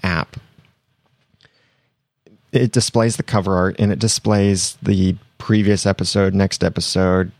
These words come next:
back ten seconds, forward ten seconds, and play pause button, and a couple other minor things, volume control. But it doesn't display the playback position. In order to get to that, you have to tap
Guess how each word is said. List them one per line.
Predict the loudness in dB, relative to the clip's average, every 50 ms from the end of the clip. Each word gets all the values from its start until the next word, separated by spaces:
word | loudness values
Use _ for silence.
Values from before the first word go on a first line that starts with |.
| _ -2
back | -2 -2 -2 -2
ten | -2 -2 -2 -2
seconds, | 0 -2 -2 0 0 0 -2 -2 -4
forward | -6 -4 -2 0 0 0 -2
ten | -2 -4 -4
seconds, | -2 -4 -4 -2 -2 -4 -2 -2
and | -4 -4
play | -2 -2 -2 -2
pause | 0 0 -2 0 0 -2 -4 -4
button, | -6 -6 -4 -4
and | -6 -6
a | -6
couple | -4 -6 -4 -2 -2 -2 -2 -4 -4
other | -4 -4 -4 -6 -8 _ _ -4
minor | -2 -2 0 0 -2 -2 -4
things, | -4 -2 -2 -2 -2 -4 -4
volume | -2 0 0 0 0 -2 -2
control. | -4 -4 -6 -4 -2 -2 -2 -2 -4 -8 -18 -20 -14 -6 -4
But | -2 -2
it | 0 0
doesn't | 0 0 0 -2 -4 -4
display | -4 -4 -2 0 2 2 2
the | 0
playback | -4 -6 -4 -2 0 0 0 0 -2 0
position. | -2 -2 0 0 -2 -2 -2 -6 -6 -8 -10 _ -20 _ _ -20 -20 -20 _ _ -20 -20 _ _ _ _ _ _ -2
In | 0 0
order | 0 0 -2 -4
to | -4 -2
get | -4 -2 -2
to | 0 0
that, | 0 2 0 0 2
you | 2 2
have | 2 2 0 0
to | -2 -4
tap | -4 -2 -2 0 0 0 0 -2 -4